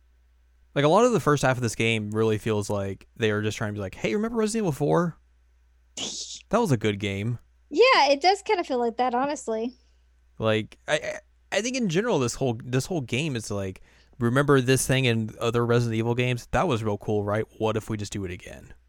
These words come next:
Speaker 2: But what if we do it worse?
Speaker 1: But what if we'd also do it worse?
Speaker 2: Like, having that big monster dude with the beard,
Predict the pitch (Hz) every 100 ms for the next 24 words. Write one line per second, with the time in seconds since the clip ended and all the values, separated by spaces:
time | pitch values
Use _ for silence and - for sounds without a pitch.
0 | _ 254 254 240 254 285 285 262 220 220
1 | - 220 - 220 - - - 113 110 113
2 | 110 107 104 101 101 98 98 87 80 62
3 | 78 - - - _ _ _ _ _ _
4 | _ _ _ _ _ _ _ _ _ _
5 | _ _ _ 269 269 247 - - - -
6 | _ _ _ _ _ _ _ _ 302 294
7 | 330 381 370 349 349 294 - - _ _
8 | - 269 269 240 277 277 254 247 254 254
9 | 277 247 226 226 226 233 220 214 240 240
10 | 226 220 226